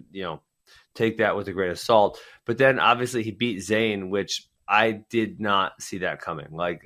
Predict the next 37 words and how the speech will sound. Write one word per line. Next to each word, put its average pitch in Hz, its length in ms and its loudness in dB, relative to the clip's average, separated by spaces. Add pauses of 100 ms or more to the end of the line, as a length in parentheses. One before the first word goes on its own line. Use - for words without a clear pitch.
there 101 180 -4
was, 98 340 -8 (460)
I 196 120 12
don't 233 80 8
think 208 120 4
a 147 40 4
lot 143 100 10
of 143 60 6
people 131 100 -2
saw 107 180 0
it 92 80 -6
coming. 90 340 -8 (300)
And 120 280 2
so 127 160 0
he 139 180 0
really 135 320 2
impressed 117 420 0
me. 117 360 -4 (260)
Um, 95 640 2 (1600)
yeah, 147 260 8 (120)
I, 139 440 6 (220)
man, 123 180 -2
obviously 127 400 2
I'm 113 140 -2
le-, 117 100 -2
I'm 113 180 -2
leaning 113 280 -4
Yanni 101 420 -2
here, 90 540 -4 (140)
but 98 360 -2 (420)
Joey 110 240 -2
McKenna 107 360 -6
has 95 120 -6
continued 101 420 -10
to 95 100 -6
get 87 180 -8
better, 107 460 -2